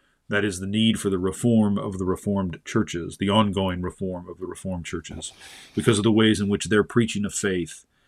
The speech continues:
has turned into a loveless act, a love, unloving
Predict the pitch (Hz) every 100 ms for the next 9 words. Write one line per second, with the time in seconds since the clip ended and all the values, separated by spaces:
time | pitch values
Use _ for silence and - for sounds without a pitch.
0 | _ _ _ - 113 - - - 120 110
1 | 98 92 - 104 95 95 95 98 85 92
2 | 85 - - - - 95 78 - - -
3 | 101 95 95 92 87 - _ _ _ _
4 | _ _ _ _ _ _ - 123 110 98
5 | 90 82 -